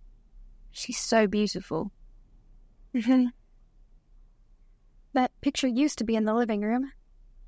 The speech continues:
Speaker 2: That one, too. My father didn't want them there after she died, so I kept them in my room.
Speaker 1: I mean, it must have been really painful for him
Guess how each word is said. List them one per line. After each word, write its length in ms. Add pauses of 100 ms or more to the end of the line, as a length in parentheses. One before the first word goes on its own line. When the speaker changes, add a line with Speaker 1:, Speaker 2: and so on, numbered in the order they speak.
(180)
Speaker 2:
That 160
one, 180
too. 340 (880)
My 100
father 340
didn't 220
want 160
them 120
there 180
after 180
she 160
died, 340
so 300 (260)
I 160
kept 240
them 120
in 100
my 180
room. 320 (1500)
Speaker 1:
I 80
mean, 180
it 80
must 200
have 40
been 140
really 220
painful 560
for 240
him 160